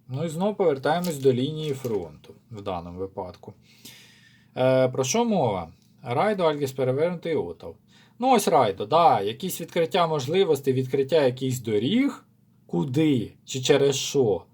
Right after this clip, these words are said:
Через оборону. В даному випадку руна перевернута, тобто оборона, ну нема оборони, читайте. І ось, рух на звільнення території. Оце явно фронт,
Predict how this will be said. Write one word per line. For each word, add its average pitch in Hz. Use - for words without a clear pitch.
Через 151
оборону. 107
В 123
даному 147
випадку 131
руна 131
перевернута, 120
тобто 110
оборона, 147
ну 135
нема 160
оборони, 104
читайте. 175
І 302
ось, 214
рух 180
на 208
звільнення 165
території. 104
Оце 202
явно 110
фронт, 196